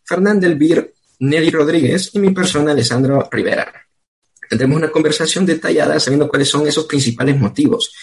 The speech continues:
por lo que ellos decidieron estudiar esta carrera, ingeniería industrial y de sistemas. Y empiezo por hacerle la pregunta a mi compañero Ronnie Barrientos, es decir, compañero, ¿usted por qué decidió ele-, elegir estudiar esta carrera de ingeniería industrial?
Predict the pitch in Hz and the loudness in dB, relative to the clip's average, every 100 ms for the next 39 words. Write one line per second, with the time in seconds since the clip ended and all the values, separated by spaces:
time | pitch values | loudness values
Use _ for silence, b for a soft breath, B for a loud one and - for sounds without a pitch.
0 | B B - 180 185 170 156 156 135 131 | B B -6 -4 0 2 2 2 0 0
1 | 139 127 - 117 123 - 120 - - 98 | 2 0 0 0 0 -2 -4 -4 -4 -2
2 | - - - _ 120 104 104 113 107 - | 0 -2 -6 _ -2 0 2 0 0 0
3 | 135 127 104 - 95 - 135 - - B | -2 2 0 0 -4 -2 -2 -4 -12 B
4 | B B 202 190 185 185 175 160 139 151 | B B 0 0 0 0 0 0 0 2
5 | 147 143 127 135 - 139 131 123 117 101 | 0 2 0 2 0 0 -2 0 -2 0
6 | 101 110 98 104 98 101 104 135 160 156 | 0 0 -2 0 0 0 0 0 -2 -2
7 | 131 - 110 117 131 - _ _ _ _ | -8 -8 -6 -2 -2 -4 _ _ _ _
8 | - 117 117 127 139 135 139 196 - _ | -4 -4 -2 -2 -2 -2 -4 -6 -8 _
9 | _ _ 131 - 156 - 156 - 165 165 | _ _ -8 -2 -2 -2 -4 0 0 0
10 | 151 147 147 151 - 131 - 151 - 131 | 2 2 0 -2 -2 -2 0 -4 -2 -2
11 | 156 - 143 117 135 135 110 120 117 - | -2 -2 -4 0 0 0 0 2 0 -2
12 | - 165 - | -4 -4 -4